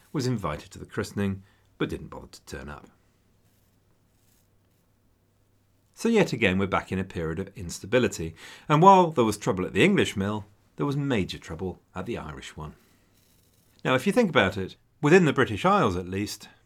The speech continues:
until the appearance of Robert Bruce, our history has been one of steady English expansion since the days of Billy the Conk.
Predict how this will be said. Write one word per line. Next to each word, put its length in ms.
until 300
the 100
appearance 460
of 100
Robert 300
Bruce, 260
our 180
history 420
has 80
been 180
one 120
of 80
steady 400
English 420
expansion 640
since 280
the 80
days 420
of 180
Billy 180
the 80
Conk. 400